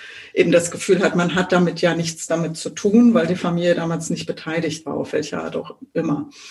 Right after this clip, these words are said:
Warum kann man nicht sagen, ja, aber man kann ja von allem lernen? Ne? Also auch wenn das, ich jetzt da fil-, familiär nicht involviert bin, ähm, lerne ich ja trotzdem daraus. Also so, so ge-,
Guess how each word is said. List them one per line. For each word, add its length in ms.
Warum 280
kann 180
man 160
nicht 200
sagen, 460
ja, 200
aber 140
man 160
kann 180
ja 100
von 200
allem 340
lernen? 400
Ne? 280
Also 180
auch 280
wenn 160
das, 180
ich 160
jetzt 260
da 80
fil-, 340
familiär 440
nicht 220
involviert 640
bin, 340
ähm, 360
lerne 320
ich 100
ja 80
trotzdem 500
daraus. 500
Also 220
so, 240
so 260
ge-, 120